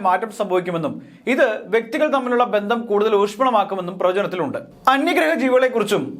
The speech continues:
സുപ്രധാന വെളിപ്പെടുത്തലുകൾ അവർ നടത്തിയിട്ടുണ്ട്. ഭൂമിക്കപ്പുറം ജീവനുണ്ടോ എന്ന ചോദ്യം മനുഷ്യൻ ചോദിക്കാൻ തുടങ്ങിയിട്ട്, ശാസ്ത്രം അന്വേഷിക്കാൻ തുടങ്ങിയിട്ടും കുറച്ചധികം കാലങ്ങളായിട്ടുണ്ട്. ആ ചോദ്യത്തിന് വരും വർഷം മറുപടി ലഭിക്കുമെന്നാണ്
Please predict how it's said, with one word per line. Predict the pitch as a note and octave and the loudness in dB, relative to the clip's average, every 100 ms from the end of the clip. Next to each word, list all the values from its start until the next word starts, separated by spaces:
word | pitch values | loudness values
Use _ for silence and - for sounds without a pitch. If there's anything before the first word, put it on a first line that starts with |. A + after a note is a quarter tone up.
| - | -2
സുപ്രധാന | B3+ B3+ C#4+ B3+ C4 B3 | -2 2 2 4 2 2
വെളിപ്പെടുത്തലുകൾ | G#3 G3+ G3+ G3 F#3+ F#3+ | 2 0 0 0 2 2
അവർ | F3+ F#3 | 2 2
നടത്തിയിട്ടുണ്ട്. | E3+ F3 E3+ C3+ A#2+ - - - - - | 0 0 -4 -4 -6 -8 -20 -20 -20 -2
ഭൂമിക്കപ്പുറം | D#3 G#3+ A#3+ A3+ A3+ G3+ G3+ - D3+ | 0 2 2 0 2 0 0 -8 -2
ജീവനുണ്ടോ | G#3 A#3 B3 A3 A#3+ B3 G#3 | 0 2 2 2 2 2 0
എന്ന | A3+ G#3 | 2 2
ചോദ്യം | G#3 A3+ G3+ | 2 2 -2
മനുഷ്യൻ | G3 A3 G#3+ | -4 -2 0
ചോദിക്കാൻ | G#3+ A3 A3+ | 0 0 0
തുടങ്ങിയിട്ട്, | G#3 G#3 G#3 F#3 F3+ - - - - | 0 0 2 2 0 -4 -18 -20 0
ശാസ്ത്രം | G3+ A3+ A#3+ B3+ G#3 | 2 2 2 0 0
അന്വേഷിക്കാൻ | A#3 B3 C4 C4 A#3 | -2 -2 -2 2 2
തുടങ്ങിയിട്ടും | A3+ A3+ A3 A3+ - - - | 2 0 0 -2 -4 -16 -2
കുറച്ചധികം | G#3 A#3 A#3 G#3 G#3+ G3 | 0 2 0 0 2 2
കാലങ്ങളായിട്ടുണ്ട്. | F3+ F3 D3+ C#3 C3 A2 - - _ _ - | 2 2 0 0 -6 -10 -16 -20 _ _ -2
ആ | G3 B3 D4 | 2 2 2
ചോദ്യത്തിന് | C4 B3 A#3+ G#3 F3 - - - E3 | 0 0 0 0 0 -4 -20 -14 0
വരും | G#3+ C#4 C4+ | 2 2 0
വർഷം | B3 A#3 A#3 A3+ F3+ | 0 0 -2 -4 0
മറുപടി | F#3 G#3 A3+ A#3 | 2 2 2 2
ലഭിക്കുമെന്നാണ് | G3 F#3 G3+ G#3 F#3+ E3+ | 2 -2 -2 -2 2 4